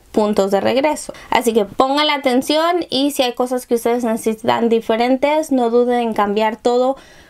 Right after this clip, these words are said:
para a lo que ustedes necesiten. La primera oferta que está enfrente del circular es estos chocolatitos. Les había dejado saber en Instagram y también en Facebook y también en el YouTube.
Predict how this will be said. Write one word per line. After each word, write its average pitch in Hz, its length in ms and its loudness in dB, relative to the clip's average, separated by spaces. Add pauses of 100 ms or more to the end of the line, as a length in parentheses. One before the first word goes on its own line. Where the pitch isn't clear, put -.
(160)
para 247 520 0 (160)
a 240 200 0
lo 240 180 0
que 233 80 0
ustedes 220 260 0
necesiten. 196 680 -2
La 247 180 0
primera 285 340 2
oferta 330 340 -2
que 311 80 -4
está 240 280 -2
enfrente 240 460 0
del 269 160 -2
circular 240 500 0 (400)
es 247 220 0
estos 262 320 -2
chocolatitos. 262 840 0 (420)
Les 254 220 0
había 262 240 2
dejado 285 340 0
saber 254 300 -2
en 254 240 -2
Instagram 285 920 0
y 233 180 -2
también 220 420 -4
en 214 140 -2
Facebook 269 560 0
y 240 100 0
también 214 400 -2
en 208 140 0
el 214 120 0
YouTube. 294 400 0